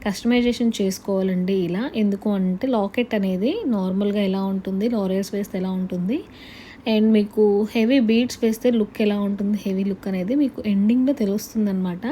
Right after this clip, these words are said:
So, చక్కగా వేసేసి టూల్ని మనం ఎలా కట్టుతీగ మేకింగ్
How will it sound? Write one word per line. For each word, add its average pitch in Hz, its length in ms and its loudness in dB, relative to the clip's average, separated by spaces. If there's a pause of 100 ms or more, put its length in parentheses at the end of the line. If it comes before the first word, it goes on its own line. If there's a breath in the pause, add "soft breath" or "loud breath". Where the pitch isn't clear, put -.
(720 loud breath)
So, 220 140 -4
చక్కగా 226 320 -2
వేసేసి 220 600 0 (480 loud breath)
టూల్ని 247 420 4
మనం 220 540 2
ఎలా 233 240 4
కట్టుతీగ 226 540 2
మేకింగ్ 208 380 2